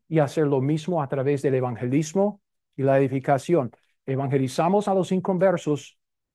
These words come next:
edificamos a los santos.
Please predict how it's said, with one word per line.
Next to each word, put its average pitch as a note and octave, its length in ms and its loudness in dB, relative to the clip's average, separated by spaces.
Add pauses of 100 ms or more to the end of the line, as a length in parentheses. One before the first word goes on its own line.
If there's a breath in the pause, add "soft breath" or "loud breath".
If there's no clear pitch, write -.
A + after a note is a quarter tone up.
(920)
edificamos C#3+ 720 0
a D#3 60 -2
los C#3+ 200 0
santos. D3 600 -4